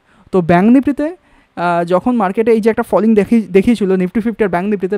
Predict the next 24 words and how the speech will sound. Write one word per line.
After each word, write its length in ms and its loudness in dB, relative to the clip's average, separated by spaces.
ব্যাংক 180 -2
নিফটিতে 300 -2
একটু 100 -2
বেশি 240 0
ফলিং 260 -2
দেখিয়েছিল। 320 -12
যাই 140 -2
হোক, 100 -8
তো 60 -10
যদি 200 -6
আগামীকাল 380 -6
দেখি 180 -6
flat 280 -6
to 140 -10
ছোটোখাটো 400 -8
গ্যাপ 160 -6
ডাউন 140 -6
ওপেন 220 -10
হয় 120 -10
বা 60 -6
এইসব 260 -8
জায়গায় 180 -4
ওপেন 180 -4
হওয়ার 160 0